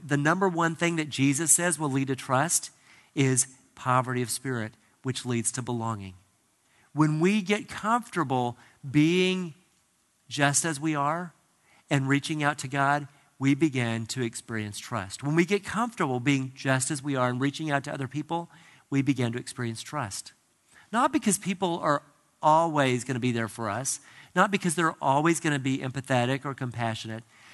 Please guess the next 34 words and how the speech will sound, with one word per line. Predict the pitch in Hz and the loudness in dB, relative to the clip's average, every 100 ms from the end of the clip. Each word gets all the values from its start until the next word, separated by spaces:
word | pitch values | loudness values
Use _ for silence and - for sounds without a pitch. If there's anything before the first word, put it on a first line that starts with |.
| - | -10
but | - 175 | -8 0
because | 156 - 202 208 151 | -2 0 -4 -4 -4
when | 131 165 180 170 | -2 0 0 0
we, | 180 208 214 214 214 _ _ _ _ - | 0 0 0 -2 -6 _ _ _ _ -2
when | 147 147 | 0 4
we | 156 214 | 2 2
reach | 214 208 175 | 0 -2 2
out | 156 143 - _ - | 4 4 0 _ -8
to | 147 | -6
God | 135 131 131 | 2 2 2
and | 127 131 | 0 -4
to | 135 | 0
others | 131 113 110 - _ _ _ _ - _ | 0 0 -6 -12 _ _ _ _ -20 _
consistently, | - 120 - 135 131 170 170 160 165 160 _ _ - _ - | -8 2 4 4 0 -2 -2 -2 -4 -8 _ _ -20 _ -14
we | 120 131 143 | -2 2 4
are | 156 | 2
gonna | 156 156 | 0 -4
find | - 127 110 104 101 - _ - | 0 0 2 -2 -6 -12 _ -4
our | 120 | -2
need | 113 107 | -2 -4
met. | 113 92 | -6 -4
We | 143 196 | -2 0
may | 240 | 2
have | 220 185 | 2 2
to | 175 | -4
cry | - 170 156 160 | 0 4 6 6
louder | 151 147 160 160 | 4 4 4 0
and | 143 | -4
cry | 131 143 143 | 0 2 4
longer | 139 139 135 120 | 4 2 2 0
like | 117 120 | 2 0
a | 147 | 0
little | 127 123 | -2 -2
baby, | 143 131 104 | -2 -2 -4